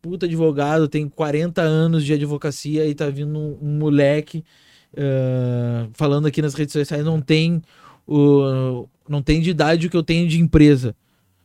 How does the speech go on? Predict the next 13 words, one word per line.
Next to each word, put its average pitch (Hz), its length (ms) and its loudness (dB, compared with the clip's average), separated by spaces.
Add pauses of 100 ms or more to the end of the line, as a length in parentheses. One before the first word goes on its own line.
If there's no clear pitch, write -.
(120)
Cara, 147 360 -8 (640)
as 151 160 -10
coisas 117 280 -6
mudaram, 139 760 -4
entendeu? 107 560 -8 (280)
Ele 139 180 0
tem 185 140 0
muito 226 300 -4
mais 226 200 -4
autoridade 175 580 -6
que 165 120 -8
eu, 135 120 0
tem 151 320 -6